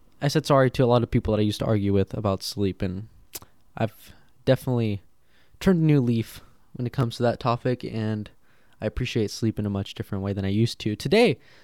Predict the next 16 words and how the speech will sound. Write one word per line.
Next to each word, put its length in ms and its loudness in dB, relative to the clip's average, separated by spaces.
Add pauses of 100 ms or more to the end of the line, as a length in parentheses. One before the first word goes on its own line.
(140)
specifically, 600 2
I 40 4
wanna 200 4
say 100 2
sorry 380 8
to 120 -2
everyone 360 2
that 100 2
I've 100 4
ever 160 2
called 360 2
stupid 500 2
or 80 0
an 160 -2
idiots 520 0
and 440 -4